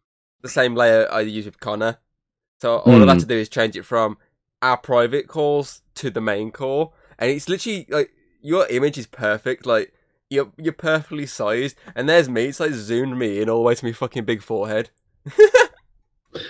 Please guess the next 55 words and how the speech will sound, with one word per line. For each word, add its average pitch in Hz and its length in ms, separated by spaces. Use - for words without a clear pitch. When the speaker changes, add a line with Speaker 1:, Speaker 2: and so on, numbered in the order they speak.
Speaker 2:
I 113 240
mean, 101 540
Speaker 1:
Like, 190 180
you, 214 120
you're 233 220
generally, 220 420
like, 180 240
like, 185 200
you, - 180
you 190 80
got, - 200
you 175 80
got 185 160
a - 20
big 196 180
gap 190 180
at 214 60
the - 60
top, 123 440
from 120 140
your 117 140
top 123 180
of 139 60
your 131 60
head 120 160
Speaker 2:
Yeah. 120 100
Speaker 1:
to 131 100
the, 117 220
obviously, 117 220
your 110 120
ceiling. 98 520
So - 100
you 123 60
can, 131 100
that's, 123 200
there's 120 140
a 120 40
gap 127 200
there. 101 200
But 123 160
obviously, 139 320
it's, 147 140
like, 160 180
purposely, 147 800
it's 156 140
got 160 180
you 165 60
perfect 143 600
in 139 60
the 131 80
middle, 120 260
like, 127 160
just 131 140
sat - 200
there. 127 300